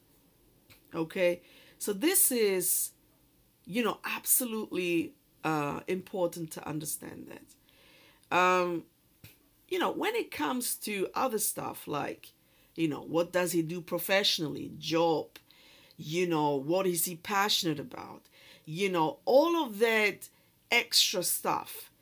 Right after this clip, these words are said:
This is things we can talk about and we can be willing and open to compromise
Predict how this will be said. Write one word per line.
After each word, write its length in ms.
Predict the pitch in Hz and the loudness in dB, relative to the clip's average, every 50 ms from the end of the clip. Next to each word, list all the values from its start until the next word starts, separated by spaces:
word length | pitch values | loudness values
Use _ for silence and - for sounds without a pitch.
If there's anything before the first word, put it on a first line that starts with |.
| _ - - - - | _ -20 -20 -20 -14
This 340 | 196 214 - 480 587 - - | -4 4 4 6 6 6 4
is 220 | 453 - - - | 4 4 4 2
things 440 | - - 285 277 277 269 262 247 - | 2 0 0 0 0 0 0 -2 -2
we 140 | 208 233 214 | -2 -4 -6
can 220 | - - 180 170 | -2 -2 -2 -2
talk 320 | 165 - 233 220 254 254 254 | -2 -2 -2 -2 -2 -2 -4
about 400 | 220 196 202 190 185 185 175 - - | -6 -2 0 2 2 2 2 2 0
and 120 | 170 180 | -2 -2
we 120 | 190 214 196 | -2 -6 -8
can 360 | - - 170 165 151 143 151 - - - - - _ _ _ - 160 | -2 0 0 0 0 0 -4 -10 -16 -20 -20 -20 _ _ _ -12 -6
be 140 | 170 180 | -2 -2
willing 460 | 170 156 170 190 240 254 247 254 233 220 | -2 0 0 0 0 2 0 0 0 -2
and 100 | 202 175 - | -2 0 2
open 320 | 165 185 185 - 190 180 | 0 0 0 -2 -6 -8
to 80 | - - | -8 -10
compromise 760 | - - 220 202 196 196 - 196 165 - - - - - | -8 -4 -2 -2 -2 -2 -6 -6 -6 -4 -4 -4 -4 -6